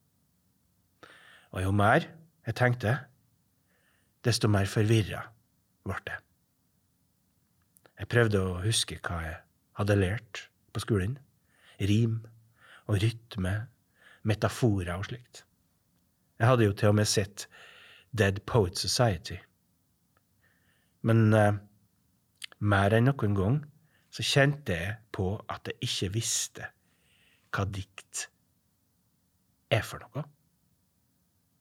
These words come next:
Og det førte meg ut på ei leting. Det første jeg gjorde, var å bla i ei bok om versemål.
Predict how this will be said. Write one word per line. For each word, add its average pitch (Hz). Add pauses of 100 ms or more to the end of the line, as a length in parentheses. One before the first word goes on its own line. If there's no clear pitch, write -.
(640)
Og 120
det 123 (1160)
førte 127
meg 98
ut - (800)
på 101
ei 92
leting. 101 (2000)
Det 113
første 147
jeg 135
gjorde, 107
var 98
å 95
bla 92
i -
ei 98
bok -
om 87 (560)
versemål. 98